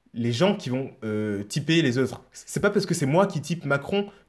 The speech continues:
que, euh, que moi, je suis trop fort et du coup, j'arrive. Non, n'importe qui peut faire ce que je fais, c'est juste la chose qui est importante, c'est le M B T I efficace, qui est juste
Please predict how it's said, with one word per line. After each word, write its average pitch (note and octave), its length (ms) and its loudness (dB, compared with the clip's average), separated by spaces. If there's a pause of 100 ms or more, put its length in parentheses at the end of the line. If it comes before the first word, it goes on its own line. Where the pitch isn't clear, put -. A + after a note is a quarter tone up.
que, D#3 100 -2
euh, A#2+ 680 2
que - 80 -2
moi, D3+ 240 4
je F3 60 0
suis D3+ 160 0
trop C#3 180 0
fort F#3 180 4
et E3 40 4
du C3+ 100 2
coup, - 160 -2
j'arrive. C#3+ 300 2 (240)
Non, F#3 260 2 (240)
n'importe F#3 520 2
qui E3 160 -2
peut D#3 120 0
faire D3 140 2
ce D3 40 -8
que - 80 -2
je C#3 80 -4
fais, F#3+ 120 4
c'est D3 160 2
juste F3 380 -2 (340)
la B2+ 120 4
chose F3+ 340 4
qui D3 60 2
est - 20 4
importante, C#3 380 0
c'est D3+ 100 0
le C3 220 2
M C#3+ 80 2
B D3 120 6
T D3 140 -2
I D#3+ 80 0
efficace, C#3+ 640 -2 (320)
qui C#3 100 -2
est B2 60 4
juste D3+ 260 -4